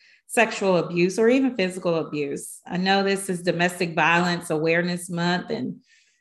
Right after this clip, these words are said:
what are some reasons? You, is it because people are fearful, or what do you think it is?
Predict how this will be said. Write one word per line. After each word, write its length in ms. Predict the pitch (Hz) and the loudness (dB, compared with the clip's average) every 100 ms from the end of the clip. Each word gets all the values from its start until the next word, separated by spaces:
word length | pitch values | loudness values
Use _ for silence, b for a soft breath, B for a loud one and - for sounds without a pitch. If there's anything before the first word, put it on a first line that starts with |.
| _ | _
what 200 | 262 440 | 4 6
are 120 | 415 | 6
some 220 | 285 254 220 | 4 2 2
reasons? 580 | 208 202 196 190 190 | 4 4 2 -2 -4
You, 220 | 226 233 - | -6 -6 -4
is 220 | 202 196 | -2 0
it 220 | 202 - - | -2 -2 -8
because 300 | 233 226 226 | -6 -2 0
people 320 | 226 247 226 175 | 2 2 4 2
are 80 | |
fearful, 480 | - 277 339 440 415 | 2 2 4 4 8
or 420 | 392 381 285 233 | 10 10 8 4
what 140 | 240 285 | 2 2
do 60 | |
you 340 | 254 233 226 202 - | 0 0 -2 -4 -6
think 300 | 170 143 - | -4 -4 -6
it 100 | 76 | -6
is? 340 | 78 - - | -6 -8 -12